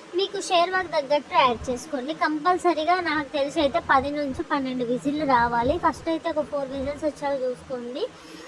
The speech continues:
లేదు మేము మొత్తం ఒకేసారి చేసుకుంటాము అంటే మాత్రం పదకొండు లేదా పన్నెండు విజిల్లు రావాలి ఫ్రెండ్స్, లేకపోతే అసలు ఉడకవు కాళ్ళు. ఓకేనా? చూద్దాం. నేనైతే ఒక పదకొండు, పన్నెండు విజిల్ తీసుకున్నాను.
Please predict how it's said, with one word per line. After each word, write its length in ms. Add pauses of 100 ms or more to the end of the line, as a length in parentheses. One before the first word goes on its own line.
(140)
లేదు 360
మేము 360
మొత్తం 400
ఒకేసారి 500
చేసుకుంటాము 640
అంటే 180
మాత్రం 400
పదకొండు 520
లేదా 260
పన్నెండు 440
విజిల్లు 380
రావాలి 440
ఫ్రెండ్స్, 280
లేకపోతే 440
అసలు 240
ఉడకవు 360
కాళ్ళు. 500 (600)
ఓకేనా? 320 (1900)
చూద్దాం. 380
నేనైతే 340
ఒక 460
పదకొండు, 340
పన్నెండు 320
విజిల్ 340
తీసుకున్నాను. 600